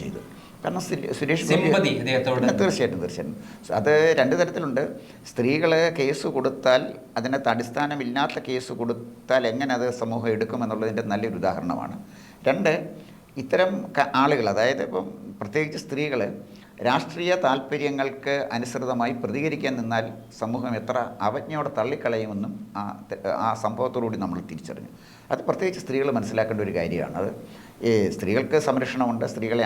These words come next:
Speaker 1: ആദരിക്കുന്നൊരു സമൂഹമാണ് കേരളം. പക്ഷേ നിരപരാധിയായ ഒരു പുരുഷനെ രാഷ്ട്രീയ കാരണങ്ങളാൽ കുരുക്കാൻ ഇറങ്ങിയാൽ അത് കേരള സമൂഹം അംഗീകരിക്കില്ല എന്ന യാഥാർത്ഥ്യം, ഏഹ്, ചിലരെങ്കിലും തിരിച്ചറിയേണ്ട സമയം അതിക്രമിച്ചിരിക്കുകയാണ്.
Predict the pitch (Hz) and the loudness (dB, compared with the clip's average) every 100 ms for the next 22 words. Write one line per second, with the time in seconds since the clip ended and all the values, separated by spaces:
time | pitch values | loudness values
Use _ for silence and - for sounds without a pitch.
0 | 104 110 107 110 104 107 101 104 98 87 | 2 0 -2 -2 -2 -2 -2 0 0 0
1 | 87 85 78 82 - - - - - 156 | -2 -2 -2 -2 -4 -14 -20 -20 -4 0
2 | 190 180 147 170 196 202 196 190 190 185 | 4 6 6 6 6 6 6 6 8 8
3 | 185 165 160 170 170 135 135 - 135 131 | 6 4 0 -2 -4 -4 -4 -2 0 0
4 | - - - - - - 123 170 170 196 | -2 -8 -16 -20 -20 0 4 4 2 2
5 | 180 156 156 156 147 147 151 135 151 160 | 4 4 2 4 4 4 0 -6 -4 0
6 | 160 139 120 120 123 101 - - - - | 2 2 2 0 0 -2 -4 -12 -18 -20
7 | - 139 - 139 135 139 131 123 120 113 | -8 -8 -4 0 0 0 -2 -4 -2 -4
8 | 113 135 139 87 101 120 120 101 104 87 | -4 -4 -6 -6 -6 -4 -4 -2 -2 -2
9 | 85 104 92 87 101 - - - - 104 | -2 -2 -4 -4 -8 -10 -16 -20 -6 -2
10 | 98 87 - 120 135 123 120 120 104 117 | 0 0 0 0 0 0 -2 -4 -6 -4
11 | 113 104 95 104 92 90 92 76 - 73 | -2 -2 -4 -6 -6 -4 -4 -4 -6 -10
12 | - - - 60 | -10 -14 -12 -12